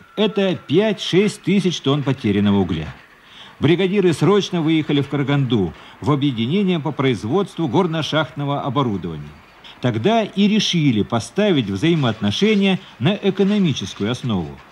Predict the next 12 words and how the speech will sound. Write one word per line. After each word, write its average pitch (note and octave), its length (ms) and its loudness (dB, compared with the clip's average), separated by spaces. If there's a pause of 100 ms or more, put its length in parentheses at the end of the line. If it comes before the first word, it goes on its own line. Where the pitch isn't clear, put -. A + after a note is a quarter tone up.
(320)
Машиностроители E3+ 800 0
взяли D3 300 2
обязательство B2+ 800 0
вовремя C3+ 580 2
поставить B2 480 -2
на A#2+ 100 -4
шахту A2+ 540 -4
два C#3+ 240 0
новых A#2 320 -4
комплекса F3+ 500 -2
хорошего E3 460 -2
качества, C#3+ 720 -2